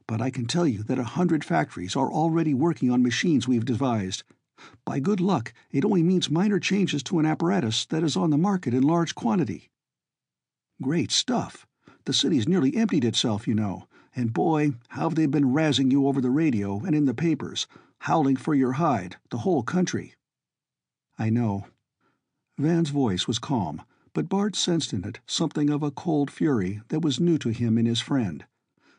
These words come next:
The young scientist was bitterly resentful of the attitude of the public. "Can we see you, Van?" "No, nor call me either. Better hang around the hotel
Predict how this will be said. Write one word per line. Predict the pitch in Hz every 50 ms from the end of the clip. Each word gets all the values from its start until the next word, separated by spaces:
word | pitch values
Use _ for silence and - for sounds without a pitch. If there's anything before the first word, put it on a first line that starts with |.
| _ _
The | - 101
young | 101 104 107 104
scientist | - - 135 123 120 110 110 - 120 113 -
was | 135 110 92
bitterly | 90 90 - 147 143 139 135 127 131
resentful | 120 120 113 139 135 131 120 120 - 95 92 95 123
of | 143 120
the | 127 156
attitude | - 147 135 113 101 - - 104 98
of | 110 110
the | 110 135
public. | 117 127 147 120 104 - - - - _ _ _ _ _ _ _ _ _ _ _ _ _ _ _ _ _ _ _ _ _ _ _ _
"Can | - - 135 127
we | 117 110
see | 104 - - 143 151
you, | 165 180 180
Van?" | 160 170 170 180 214 208 180 - _ _ _ _ _ _ _ _ _ - _ -
"No, | 127 139 135 123 107 101 95 - - _ -
nor | 147 147 139
call | 120 - - 160 151 143
me | 131 127
either. | 120 - 147 131 113 101 85 - - _ _ _ _ - - _ _
Better | - 156 156 151 147
hang | 143 156 151 143
around | 135 143 151 147 143 131
the | 127
hotel | 131 139 135 131 147 151 135 113 110 113